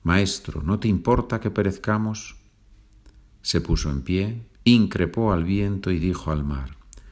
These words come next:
"Silencio, enmudece". El viento cesó y vino una gran calma. Él les dijo: "¿Por qué tenéis miedo? ¿Aún no tenéis fe?".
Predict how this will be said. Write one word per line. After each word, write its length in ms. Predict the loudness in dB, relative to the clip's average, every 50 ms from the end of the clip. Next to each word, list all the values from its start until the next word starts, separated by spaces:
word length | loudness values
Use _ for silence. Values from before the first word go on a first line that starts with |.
| -20 -20 -20 -20 -20 -8
"Silencio, 920 | -4 0 2 4 6 6 6 6 6 4 2 0 0 0 0 0 0 -4 -2 2
enmudece". 840 | 4 6 6 6 6 6 4 4 4 4 2 2 0 -2 -4 -4 -6 -10 -20 -20 -20 -20 -20 -20 -20 _ _ _ -20 -20 -20 -20 -20 -20 -20 -20 -20 -20 -20 _ _ -20 -18 -8
El 160 | -2 0 2 2
viento 400 | 4 4 4 2 2 0 -2 -2
cesó 580 | 0 0 0 0 2 2 0 0 -2 -4 -4 -2
y 100 | 0 0
vino 460 | 2 2 2 2 0 0 -2 -4 -4 -2
una 240 | 0 2 2 2
gran 300 | 0 0 0 0 0 0
calma. 600 | -2 -4 -6 -4 -4 -6 -6 -8 -8 -10 -12 -12 -16 -20 -20 -20 -20 -20 -20 -20 -20 -20 -20 -20 -20 -20 -20 -20 -20 -20 -20 -8 -2
Él 360 | 2 2 2 2 2 0 -2
les 180 | -2 -2 -2 0
dijo: 380 | 0 0 0 -2 -6 -12 -12 -14 -14 -18 -20 -20 -20 -20 -20 -20 -20 -20 -20 -20 -20 -20 -20 -10 -2
"¿Por 240 | 0 0 0 2 2
qué 140 | 2 2 2
tenéis 460 | 2 0 0 0 0 0 0 -2 0
miedo? 440 | 0 0 0 -2 -2 -4 -6 -6 -8 _ _ -20 _ -20 _ _ -20 -20 _ -20 _ -4
¿Aún 440 | 0 2 6 6 6 6 6 4 4
no 140 | 2 2 0
tenéis 400 | 0 0 2 2 2 0 -2 -4
fe?". 320 | -2 -2 0 0 -2 -4